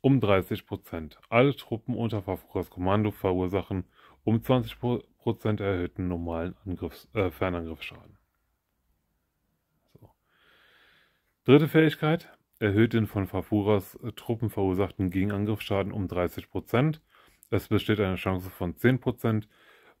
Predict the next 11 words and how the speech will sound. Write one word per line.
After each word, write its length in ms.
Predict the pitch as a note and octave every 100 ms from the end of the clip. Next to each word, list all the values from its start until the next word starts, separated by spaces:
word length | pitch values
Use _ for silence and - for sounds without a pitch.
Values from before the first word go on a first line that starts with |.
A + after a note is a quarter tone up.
| -
bei 140 | F#2+
Erleiden 460 | F#2 F2+ F#2 G#2 A2
eines 300 | G#2 F2+ -
normalen 380 | F2+ F2+ F2+
Angriffs 500 | F#2 G#2+ A2+ A2+ A2
den 140 | - F#2
normalen 420 | F2+ F2 F2+ F2+
Angriffsschaden, 960 | F2+ G#2 G#2+ G2+ - G2 F#2+ F#2+ F#2+ - _ _ -
äh, 40 |
um 320 | F#2 F#2+ F#2
dreißig 340 | F2+ F2 F2